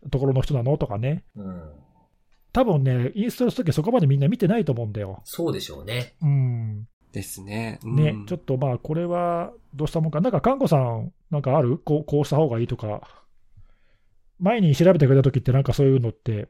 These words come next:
Speaker 1: なんか整理した？
Speaker 3: 結局、まあ、どこで使うか次第にもよると思うんですけど、
Speaker 1: うん。
Speaker 3: なんか、会社とか、なんかそういう改まった場所で使うときは、グループポリシーか何かで、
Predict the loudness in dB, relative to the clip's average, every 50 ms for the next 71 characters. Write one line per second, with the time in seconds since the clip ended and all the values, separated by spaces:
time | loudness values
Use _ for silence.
0 | -12 -8 -4 -4 -4 -2 -2 0 2 2 2 0 -2 -4 -6 -6 -8 -8 -10 _
1 | -20 -20 _ _ _ _ _ _ _ _ _ _ _ _ -18 -16 -16 -16 _ -12
2 | -12 -8 -4 -2 -2 0 0 -2 -2 -2 -2 -2 -2 -4 -4 -2 -2 -4 0 2
3 | 2 4 4 4 4 4 2 0 -2 -4 0 2 4 4 2 0 -2 -6 -6 -4
4 | -2 -2 -2 -2 -2 -2 -2 -2 -2 -2 -4 -6 -6 -6 -6 -6 -6 -6 -6 -6
5 | -6 -4 -4 -6 -6 -8 -10 -10 -10 -8 -6 -4 -2 -2 -2 -4 -6 -10 -12 _
6 | _ _ -6 -4 -4 -4 -4 -6 -8 -8 -6 -4 -4 -4 -4 -6 -10 _ _ _
7 | _ _ _ _ _ _ -6 -4 -2 -2 -2 -2 -2 -2 -2 -4 -4 -6 -6 -8
8 | -10 -14 _ -10 -10 -8 -8 -8 -6 -6 -4 -4 -4 -4 -4 -4 -4 -4 -6 -8
9 | -10 _ _ _ -4 -4 -2 -2 -2 -4 -4 -4 -8 _ _ _ -4 -2 0 0
10 | 0 0 2 2 4 4 2 2 -2 -8 _ _ _ _ -6 -4 -4 -4 -4 -6
11 | -6 -4 -4 -4 -4 -6 -6 -6 -6 -6 -6 -6 -6 -4 -2 0 2 2 4 4
12 | 2 2 0 -2 -6 _ _ _ _ _ _ _ -6 -2 0 0 0 0 -2 -2
13 | 0 2 2 2 2 0 0 0 -2 -2 -2 -2 -2 -2 0 -2 -2 -4 -4 -4
14 | -2 0 2 2 2 2 2 0 -2 -6